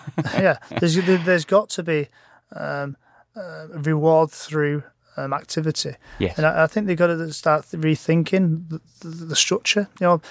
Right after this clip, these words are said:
Speaker 1: because if Jack Rodwell's playing every single game and he is of that level and that pedigree, that's why we got him, of course he deserves that money.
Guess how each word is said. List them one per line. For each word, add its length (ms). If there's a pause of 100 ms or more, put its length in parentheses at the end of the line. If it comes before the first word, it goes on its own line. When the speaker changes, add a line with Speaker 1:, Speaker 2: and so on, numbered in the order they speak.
(100)
Speaker 1:
because 180
if 80
Jack 200
Rodwell's 480
playing 220
every 140
single 220
game 420 (240)
and 260
he 300
is 140
of 120
that 180
level 280
and 80
that 140
pedigree, 440
that's 200
why 120
we 100
got 200
him, 160 (380)
of 420
course 280
he 80
deserves 380
that 100
money. 240